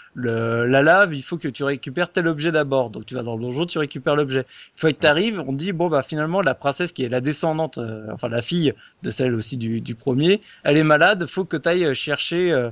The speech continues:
telle plante qui va la soigner, euh, dans, euh, le deuxième donjon. » Donc tu vas chercher la plante, puis tu remontes. Après, elle va te dire, « Ah, il y a de nouveau un problème. » Donc, euh, on te guide.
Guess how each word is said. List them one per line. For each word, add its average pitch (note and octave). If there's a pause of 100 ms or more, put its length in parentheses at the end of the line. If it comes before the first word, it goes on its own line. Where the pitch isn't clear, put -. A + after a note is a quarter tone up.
(340)
telle E3
plante F3
qui -
va C#3+
la C#3+
soigner, E3
euh, C3+
dans, C3+
euh, A#2+
le B2
deuxième B2
donjon. » D3
Donc A2
tu A2+
vas A#2
chercher -
la A#2+
plante, G3 (360)
puis C#3
tu E3
remontes. D#3+
Après, C#3+
elle D#3
va C3
te C3
dire, « E3+
Ah, F#3+
il E3+
y C#3
a B2+
de B2
nouveau C#3+
un C3
problème. » F3
Donc, F3
euh, D#3 (460)
on E3
te -
guide. F3